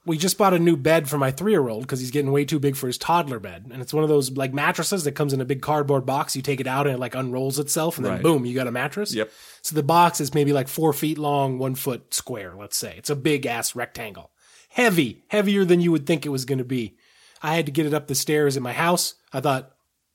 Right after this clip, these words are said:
Speaker 1: "This is just like the heavy snatch, no big deal." Throw it up on my shoulder, carry it up there. Didn't notice anything happened at the time. Uh, but we un-, we got the box out. It was, you know, mattress doing its thing. All of a sudden I was like, "Hold on, something is not right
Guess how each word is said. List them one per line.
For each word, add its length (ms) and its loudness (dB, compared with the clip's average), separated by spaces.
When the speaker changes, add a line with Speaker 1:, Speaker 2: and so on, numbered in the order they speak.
Speaker 1:
"This 160 -4
is 100 -6
just 180 -4
like 140 -4
the 80 -4
heavy 200 -2
snatch, 520 -4
no 100 -2
big 180 -6
deal." 360 0
Throw 320 6
it 60 6
up 160 4
on 80 4
my 100 4
shoulder, 560 4
carry 360 4
it 40 4
up 160 0
there. 380 -4
Didn't 200 2
notice 280 6
anything 280 2
happened 320 0
at 80 -2
the 80 -10
time. 400 -4
Uh, 400 -6
but 160 -2
we 140 2
un-, 280 0
we 220 -4
got 220 2
the 80 -2
box 320 2
out. 200 0
It 40 2
was, 260 -4
you 180 -8
know, 140 -4
mattress 400 -4
doing 160 2
its 140 -2
thing. 320 -2
All 120 2
of 40 2
a 40 -2
sudden 180 0
I 60 4
was 100 0
like, 220 0
"Hold 240 0
on, 380 4
something 380 0
is 100 -2
not 240 2
right 380 2